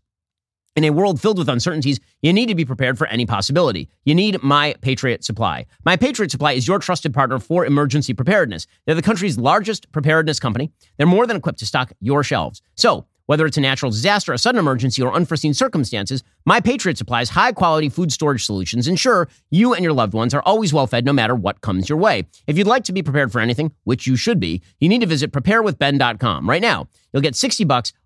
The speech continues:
off a much-needed four-week emergency supply from My Patriot Supply. That four-week emergency food kit provides you delicious breakfasts, lunches, and dinners. They last up to twenty-five years in storage. So you buy 'em, shove 'em in the closet, forget about it, something terrible happens.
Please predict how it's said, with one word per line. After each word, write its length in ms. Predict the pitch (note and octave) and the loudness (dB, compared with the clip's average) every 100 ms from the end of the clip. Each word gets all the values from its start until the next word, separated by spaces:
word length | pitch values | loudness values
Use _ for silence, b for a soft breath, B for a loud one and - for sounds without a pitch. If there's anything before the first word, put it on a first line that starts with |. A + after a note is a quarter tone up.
| - | 0
off 320 | F#3 B2 A#2+ - | 2 2 -2 0
a 80 | B2 | 2
much-needed 540 | F3+ - E3+ D3+ C#3 | 2 2 0 0 0
four-week 320 | G3 G#3+ D3 | 0 0 0
emergency 440 | B2+ C#3+ C3+ C3+ B2 | 0 0 0 -2 -4
supply 300 | G2+ A#2 A2+ | -4 -2 0
from 140 | B2+ | 2
My 240 | A#2+ C3 | 4 2
Patriot 420 | C3+ A2+ F#2 G#2+ F#2+ | 0 -4 -4 -6 -6
Supply. 260 | B2+ E3+ | 0 0
That 140 | A#2 A#2 | 0 0
four-week 320 | G#3 G3+ D3+ | 0 0 2
emergency 440 | D3+ D3 D3 B2 | 2 2 0 -2
food 220 | A2+ G3 | -2 -2
kit 180 | E3 F3 b b | -2 -4 b b
provides 360 | E3 G3 G#3 A2+ | 2 2 2 -2
you 60 | |
delicious 340 | D#3 A#2+ C3 - | -2 -4 -4 -2
breakfasts, 420 | - - G3 - | -2 0 -4 0
lunches, 360 | D#3 F#3 F3+ | 0 0 0
and 100 | C#3 | 0
dinners. 280 | A#2 G#2 G2 b b | 0 -2 -4 b b
They 80 | D3 | 0
last 200 | D3+ E3 | 2 -2
up 80 | |
to 80 | B2+ | -6
twenty-five 360 | D#3 F#3 E3+ D3 | -2 0 0 2
years 200 | C#3+ A#2 | 0 0
in 60 | |
storage. 320 | A#2 A#2+ D#2 - | -2 -2 -4 -4
So 80 | |
you 80 | B2 | 0
buy 180 | B2 D#3 | 2 2
'em, 120 | F#3+ - - | 0 -4 -6
shove 160 | - | -2
'em 60 | C#3+ | 0
in 60 | D3 | 0
the 60 | |
closet, 360 | D#3+ E3+ F3 - _ | 2 0 0 -6 _
forget 240 | C3+ D#3+ | 0 2
about 200 | F3 F3 | 2 2
it, 100 | E3+ - | 0 -6
something 240 | C3 B2 | -2 0
terrible 260 | E3+ F#3 F3 | 2 2 2
happens. 360 | E3+ F3 F3+ | 2 0 -4